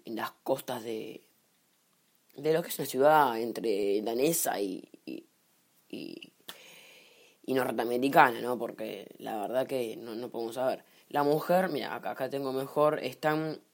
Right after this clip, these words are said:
están los dos de blanco, la mujer está con vestido blanco y el hombre está con una camisa blanca, rota, por cierto. Y Reptilicus es, tiene en la mano un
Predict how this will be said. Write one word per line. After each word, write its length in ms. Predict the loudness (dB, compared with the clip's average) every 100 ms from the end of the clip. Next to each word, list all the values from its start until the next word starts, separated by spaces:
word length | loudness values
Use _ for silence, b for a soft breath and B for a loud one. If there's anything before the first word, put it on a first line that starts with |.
| _ -8
están 260 | -2 2 4
los 80 | 6
dos 200 | 4 4
de 60 |
blanco, 600 | 6 8 8 4 2 2
la 80 | 2
mujer 220 | 0 -2
está 100 | -2
con 140 | 0 -2
vestido 200 | 0 0
blanco 320 | 0 0 2
y 100 | 2
el 120 | 2
hombre 140 | 0
está 160 | -4 -4
con 60 | -4
una 100 | -4
camisa 280 | -6 -6
blanca, 380 | -2 -2 2 0 B B B -10
rota, 600 | 4 8 10 8 4 0
por 160 | -10 -6
cierto. 460 | 2 2 2 -2 -6 B B B B B
Y 100 | -2
Reptilicus 560 | 2 2 2 2 0 -4
es, 220 | -4 -6 -2
tiene 320 | 0 0 -2
en 100 | -2
la 80 | 0
mano 380 | 2 2 2 0
un 720 | -4 -4 -6 -6 -8 -12 -16